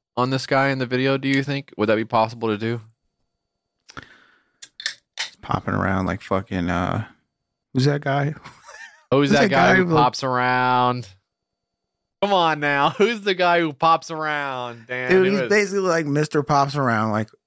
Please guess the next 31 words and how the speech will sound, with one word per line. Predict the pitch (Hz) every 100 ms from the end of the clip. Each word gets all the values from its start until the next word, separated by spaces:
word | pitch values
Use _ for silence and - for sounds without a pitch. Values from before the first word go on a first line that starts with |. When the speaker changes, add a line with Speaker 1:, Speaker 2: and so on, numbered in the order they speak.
| -
Speaker 2:
if | 131
you | 143
say, | 156 160
Speaker 1:
Yeah. | 147
Speaker 2:
like, | 123 110 -
to | -
a | _ -
Speaker 1:
Yes. | 135 143 156 160
Speaker 2:
guy, | 123 117 110 107 117 _ _ _ 101
Speaker 1:
Yep. | 107 127 147 - _ _ _ _ 139
Speaker 2:
and | 127
Speaker 1:
Here | 127 123
he |
Speaker 2:
it's | 139
just, | 165
Speaker 1:
goes. | 175 165 156 143 -
Speaker 2:
it's | -
killing | - - 160 151
me | 131
that | 113 101
I |
can't | 107 131 110
remember | 120 110 110
what | 104 95
his | - -
name | 90 90
was. | 440 480
Speaker 1:
Ooh, | 440 381 330 294
he's | 214 269
popping. | 202 180 135 107 90 90 _
Yep. | 104 123 147